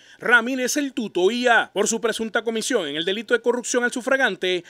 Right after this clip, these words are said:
a raíz de los hechos supuestamente ocurridos hace ocho años cuando hacía la campaña política para llegar a la alcaldía de Valledupar durante el periodo dos mil once, dos mil quince.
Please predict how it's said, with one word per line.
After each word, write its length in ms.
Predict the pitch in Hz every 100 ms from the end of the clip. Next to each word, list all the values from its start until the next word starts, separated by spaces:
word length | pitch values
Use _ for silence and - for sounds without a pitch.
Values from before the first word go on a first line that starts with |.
| - -
a 160 | 185
raíz 340 | 185 170 262 254
de 80 |
los 140 | 277 277
hechos 240 | 240 240
supuestamente 560 | 226 277 247 269 269 269 277
ocurridos 520 | 285 277 247 240 - -
hace 280 | 240 -
ocho 280 | 254 277 294
años 460 | 254 190 190 196 - - -
cuando 360 | 190 190 151 147
hacía 280 | - 277
la 80 | 269
campaña 400 | 269 240 262 262
política 420 | 269 262 226 254
para 160 | 254 247
llegar 260 | 247 240 233
a 60 |
la 60 | 247
alcaldía 420 | 247 277 240 220
de 40 |
Valledupar 580 | 208 220 208 254 247 151 _ - _
durante 320 | 190 240 226 220
el 80 |
periodo 340 | 202 247 202 143
dos 220 | 156 170
mil 160 | 247 269
once, 240 | 220 240
dos 180 | 262 196
mil 200 | 175 -
quince. 520 | 233 220 233 190